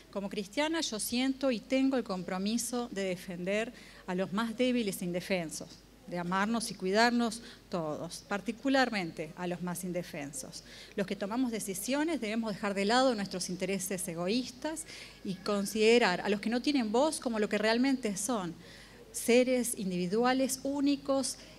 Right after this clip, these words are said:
eh, irrepetibles, que están en el proceso de nacer. Dar fin a un, a una vida realmente compromete y involucra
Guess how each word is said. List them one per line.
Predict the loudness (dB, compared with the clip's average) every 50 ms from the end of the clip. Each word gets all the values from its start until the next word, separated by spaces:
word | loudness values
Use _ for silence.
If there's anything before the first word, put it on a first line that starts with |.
| -8 -4
eh, | -4 -2 0
irrepetibles, | 2 2 2 4 2 2 2 2 0 -2 0 0 2 2 2 0 0 -2 -2 -4 -4 -6 -10 -12 -6 -4
que | -4
están | -2 0 2 2 2
en | 2 2
el | 0
proceso | -2 -4 -4 -4 -4 -4 -4 -2 -2 -2
de | -2 -2
nacer. | -2 -4 -4 -4 -4 -4 -4 -6 -8 -10 -14 -18 -20 -20 -20 -18 -18 -18 -14 -6 0
Dar | 2 4 4 2
fin | 0 -2 0 2 2 4 2 0 -2 -4 -4
a | -2 -2 0
un, | 0 0 0 0 -2 -2
a | -2 -2 -2
una | 0 0 0 0 0
vida | 0 -2 -2 -2 -2 -2 -2 -2 -2 -4 -10 -16 -20 -20 -20 -20 -20 -20 -10 -4
realmente | -2 0 2 2 2 4 2 2 2 0 -2 -2 -2
compromete | -2 -4 -2 -2 -2 -2 0 0 0 -2 -2 -2 -2 -2 -2 -2 -6 -10 -18 -20 -20 -18 -10 -6
y | -4 -2 0 0 0 0 -2 -2 -4 -8 -12 -14 -10
involucra | -6 -4 -2 0 0 0 0 0 0 -2 -2 -2 -2 0 0 0